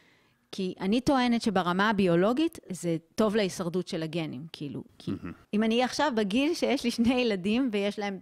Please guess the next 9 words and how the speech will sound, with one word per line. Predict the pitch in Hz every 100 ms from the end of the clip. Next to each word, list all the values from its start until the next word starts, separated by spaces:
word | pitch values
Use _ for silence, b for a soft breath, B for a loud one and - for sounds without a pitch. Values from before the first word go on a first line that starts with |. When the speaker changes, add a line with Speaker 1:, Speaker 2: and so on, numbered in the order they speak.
| -
Speaker 1:
פוטנציאל | 190 202 190 214
טוב | 202 233 220
מאוד | 214 196
להביא | 196 175 190
נכדים, | 190 175 175 311 427 b b b b b b b
ההורים | - 202 233 359
שלי | - 254 247 349
עשו | 240 - 294
טוב, | - 294 285 202